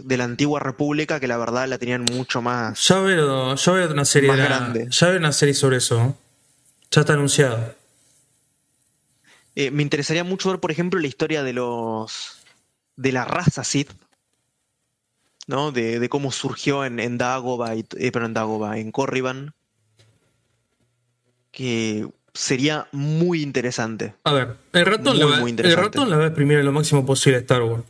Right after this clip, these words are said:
Speaker 2: Para algo compraron los derechos. Ya hay una, ya hay una serie, ya, ya está anunciada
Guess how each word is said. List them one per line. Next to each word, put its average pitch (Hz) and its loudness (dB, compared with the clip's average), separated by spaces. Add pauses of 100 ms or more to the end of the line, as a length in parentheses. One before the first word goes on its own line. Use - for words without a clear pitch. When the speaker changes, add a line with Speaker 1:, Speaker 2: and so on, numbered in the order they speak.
(140)
Speaker 2:
Para 135 4
algo 143 2
compraron 131 2
los 123 0
derechos. 120 0 (720)
Ya 151 6
hay 151 4
una, 120 0 (140)
ya 156 6
hay 175 4
una 139 2
serie, 156 2
ya, 175 2
ya 170 2
está 175 2
anunciada 165 4